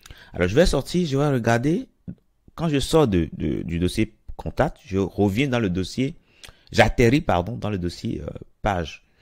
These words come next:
Mais ici, est-ce qu'il y a d'image ? Non. Donc, il faut que je sorte encore une deuxième fois.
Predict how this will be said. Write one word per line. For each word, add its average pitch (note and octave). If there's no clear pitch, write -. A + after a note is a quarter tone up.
Mais -
ici, A2
est-ce D#3+
qu'il D3+
y D#3
a C#3+
d'image ? G#2+
Non. A2+
Donc, G2
il C3
faut C#3
que B2
je G2
sorte D#3
encore A#2
une A#2
deuxième F#2
fois. F2